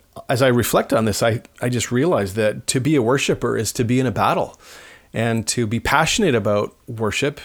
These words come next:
and to keep God first in your heart. It's, it's the battle of the ages. It's the battle of the garden. It's the battle of the wilderness. It's the battle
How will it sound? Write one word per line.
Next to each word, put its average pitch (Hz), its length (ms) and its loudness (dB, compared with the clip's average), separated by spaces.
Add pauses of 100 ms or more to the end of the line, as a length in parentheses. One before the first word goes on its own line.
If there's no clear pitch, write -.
and 113 160 -6
to 113 60 -8
keep 117 260 -4
God 107 260 -2
first - 420 -2
in 113 140 -2
your 107 140 -4
heart. - 500 -4 (540)
It's, - 420 -4 (320)
it's - 160 -6
the - 100 -4
battle 127 300 2
of 113 80 0
the 117 140 -2
ages. 127 420 0
It's 113 180 -6
the 110 140 -4
battle 117 380 -2
of 104 100 -4
the 110 80 -4
garden. 120 400 0
It's 107 180 -6
the 113 140 -6
battle 110 540 -2 (340)
of 107 480 -8
the 120 140 -6
wilderness. 127 640 0
It's 120 200 -6
the 120 180 -4
battle 123 680 0